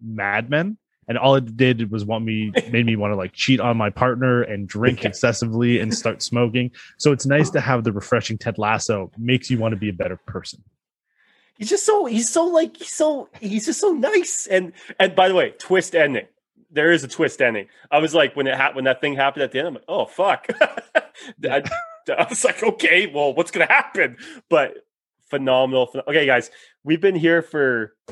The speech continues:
Speaker 2: an hour and a half, just about. I think it is time to just about <laughs> close, uh, the podcast. So, Al, I'm, I, I wanna hear, how was your first time co-hosting? How do you feel? Are you gonna stay with us longer? Or are you gonna bolt?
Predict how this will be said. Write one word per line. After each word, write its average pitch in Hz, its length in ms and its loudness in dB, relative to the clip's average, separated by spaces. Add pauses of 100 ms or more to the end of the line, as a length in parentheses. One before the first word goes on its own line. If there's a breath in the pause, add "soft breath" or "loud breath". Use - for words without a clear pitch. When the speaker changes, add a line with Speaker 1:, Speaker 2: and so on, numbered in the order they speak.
(160)
Speaker 2:
an 139 80 -2
hour 143 340 4
and 135 80 -2
a 123 60 2
half, 117 320 2
just - 200 -6
about. 120 120 -4
I 110 100 0
think 143 280 -6
it 131 100 -4
is 120 180 -2
time 113 460 -2
to 110 80 -16
just 113 200 -10
about 123 220 -4
<laughs> - 0 -
close, 147 460 0
uh, 107 360 2 (360 soft breath)
the 127 60 -12
podcast. 139 800 2
So, 127 360 2 (380)
Al, 165 360 6
I'm, 170 200 0
I, 156 240 0
I 180 80 4
wanna 196 220 4
hear, 151 320 2
how 165 180 0
was 185 120 -2
your 196 120 -2
first 175 640 -4 (540)
time 147 420 4 (140)
co-hosting? 147 800 0
How 139 200 2
do 151 80 -4
you 151 80 -4
feel? 135 560 2
Are 120 100 -2
you 120 140 -2
gonna 143 160 0
stay 143 220 -2
with 131 180 -4
us 131 160 -6
longer? 127 360 -2
Or - 20 -2
are 120 40 -4
you 117 120 -4
gonna 110 120 -8
bolt? 101 420 -8